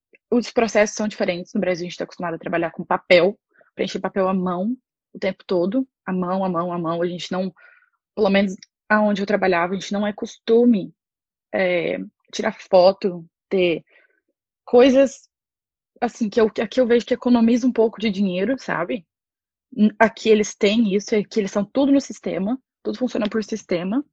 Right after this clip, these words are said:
Então, que era esses do, de tecnologias de obra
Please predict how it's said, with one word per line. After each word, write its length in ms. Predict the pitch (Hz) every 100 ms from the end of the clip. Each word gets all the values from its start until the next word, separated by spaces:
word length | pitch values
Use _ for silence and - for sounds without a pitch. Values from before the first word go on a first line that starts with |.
| _ _ _ _ _ _
Então, 180 | - - -
que 100 | 202
era 200 | 202 -
esses 440 | 220 233 - 165 -
do, 440 | 175 208 202 185
de 140 | 196 175
tecnologias 640 | 208 208 196 202 170 214
de 80 | 208
obra 340 | 202 170 160